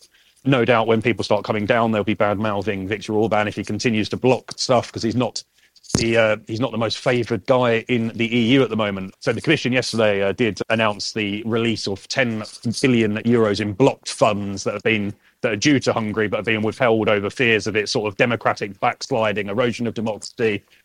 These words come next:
It's a lack of the rule of law there as considered by the E U. They were blocked, and that was hoped that that would sort of help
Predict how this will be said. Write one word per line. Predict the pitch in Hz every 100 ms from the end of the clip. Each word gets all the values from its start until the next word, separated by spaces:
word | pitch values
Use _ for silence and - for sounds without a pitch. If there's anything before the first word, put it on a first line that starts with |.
| _
It's | 117 104 127
a | 107
lack | 120 -
of | 113 110 - -
the | 113
rule | 117 113
of | 107
law | 120 117 110 107
there | 101 98 85 110
as | 110
considered | - 104 113 98
by | 98
the | 95
E | 101 98 101
U. | 98 - _ _ -
They | 127
were | 117
blocked, | 113 113 101
and | 117
that | 110
was | 107
hoped | 120 104
that | 107
that | 113 101
would | 110
sort | 113
of | 92
help | - 120 101